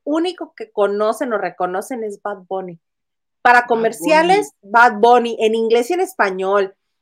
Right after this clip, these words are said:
Speaker 1: Para, este, cosas que sea como, vamos a hacer el extracto hispano dentro de lo anglo, Bad Bunny.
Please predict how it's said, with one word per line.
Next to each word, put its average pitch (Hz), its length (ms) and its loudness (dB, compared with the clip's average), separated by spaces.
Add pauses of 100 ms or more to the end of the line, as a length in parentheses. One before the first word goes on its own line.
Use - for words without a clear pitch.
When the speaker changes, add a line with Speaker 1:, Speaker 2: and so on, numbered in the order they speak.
(200)
Speaker 1:
Para, 233 440 4
este, 220 460 0
cosas 311 480 -4
que 247 120 -4
sea 247 400 0
como, 202 340 -4
vamos 269 260 0
a - 20 -20
hacer 269 180 -6
el 294 80 -4
extracto 233 800 -4
hispano 220 800 -4 (280)
dentro 202 500 2
de 185 120 0
lo 175 220 0
anglo, 320 520 0 (380)
Bad 180 380 -4
Bunny. 156 380 -8